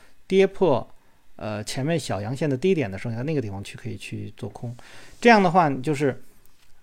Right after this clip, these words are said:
无需求的上涨，然后供应出来，再无需求的上涨，然后再供应出来，这个时候你去做空应该是比较好的啊。所以它，呃，在这个，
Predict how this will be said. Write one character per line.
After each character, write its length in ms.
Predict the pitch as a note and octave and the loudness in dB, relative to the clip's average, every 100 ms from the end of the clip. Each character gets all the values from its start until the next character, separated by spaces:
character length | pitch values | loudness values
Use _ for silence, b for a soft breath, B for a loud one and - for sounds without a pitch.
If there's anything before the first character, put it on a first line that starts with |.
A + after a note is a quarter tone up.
| - - | -20 -4
无 140 | F3 | 2
需 160 | G3+ C#4 | 6 4
求 180 | C4 E3+ | 6 6
的 80 | F#3 | 6
上 280 | G3+ D#3 A#2 | 4 2 0
涨， 340 | F#2 F#2+ A2+ | -2 -4 -6
然 240 | - B2 D#3 | -4 -4 0
后 180 | G3 D3+ | 0 2
供 220 | G3+ F3+ | 2 2
应 160 | F#3+ | 2
出 200 | F#3+ G3 | 0 0
来， 240 | C#3+ B2 C#3 | 0 0 0
再 180 | - G#3 | 4 4
无 140 | C#3+ | 4
需 140 | C3 D3 | -2 -6
求 220 | - C3 | -2 0
的 60 | C3 | 0
上 280 | C#3+ B2 G#2+ | -2 -4 -6
涨， 240 | G2+ G2+ | -8 -8
然 180 | - B2+ | -6 -4
后 100 | D3+ | -4
再 220 | D3+ G3+ | 0 0
供 200 | C#3+ D3 | 0 -2
应 100 | B2+ | -4
出 180 | B2+ - | -4 -8
来， 200 | G2+ - - | -8 -10 -6
这 120 | F3+ | -4
个 80 | C#3 | -4
时 120 | - | -6
候 80 | C3 | -8
你 100 | G#2 | -8
去 160 | - A#2 | -10 -10
做 140 | A#2 | -10
空 260 | - B2+ B2 G3+ | -8 -10 -10 -10
应 180 | B2 | -8
该 160 | A#2+ A#2 | -6 -8
是 180 | A2+ A#2 - | -8 -12 -12
比 80 | A2+ | -10
较 160 | A#2 | -10
好 280 | G#2 - - | -10 -14 -16
的 80 | - - | -18 -12
啊。 140 | A2+ | -10
所 160 | A2 C3 | -6 -4
以 40 | |
它， 260 | B2 C3+ C#3 B B B B B | -2 -4 -4 B B B B B
呃， 320 | - B2 A#2 G2+ | -8 -6 -6 -4
在 300 | D#3 C#3 B2 | 0 0 0
这 160 | A#2 B2 | -2 -6
个， 680 | - A#2 A2 G#2+ G2+ G2+ | -6 -8 -6 -8 -8 -10